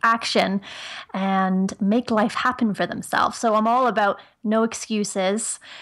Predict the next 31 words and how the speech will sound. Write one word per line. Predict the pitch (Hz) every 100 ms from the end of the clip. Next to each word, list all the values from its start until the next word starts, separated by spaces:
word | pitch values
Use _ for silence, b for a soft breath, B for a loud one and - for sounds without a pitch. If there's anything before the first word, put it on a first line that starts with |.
| B -
um, | 185 185 185
no | 208 208
B | 214 233
S, | 196 185 196 - -
no | 208 190
drama. | 214 214 196 180 185 185 196 B B B _
Just | 214 214 214 -
go | 220
out | 214 208
and | 196
do | 202
it | 185 -
because | 185 - 220 -
you | 220 240 247 -
ultimately | 202 - 202 - 190 185 185
have | - - 196 185 180 - - b b b b
the | 226
choice | - 359 330 311
and | 247 240
you | 262
are | 254 233
responsible | 226 233 240 226 226 202 185
for | 185 -
your | 190 185 185 -
own | 185
health. | 170 - - 220
So | - 226
I | -
try | 226 - 269
and | 226 220
really | 226 214 202 185